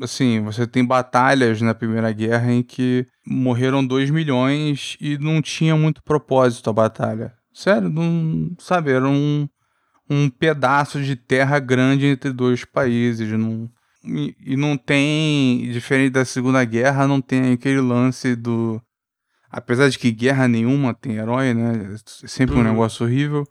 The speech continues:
Speaker 1: Na Segunda Guerra você tem uma perspectiva mais clara, né, bora matar nazista. Na prim-, na primeira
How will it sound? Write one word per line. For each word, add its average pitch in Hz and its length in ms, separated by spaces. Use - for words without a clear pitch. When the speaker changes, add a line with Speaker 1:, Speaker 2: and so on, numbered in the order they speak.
Speaker 1:
Na 127 220
Segunda 156 400
Guerra 139 320
você 143 320
tem 131 260
uma 156 300
perspectiva 139 720
mais 147 300
clara, 123 460
né, 123 200
bora 113 520
matar 131 360
nazista. 117 720
Na 120 180
prim-, 143 480
na 143 160
primeira 143 760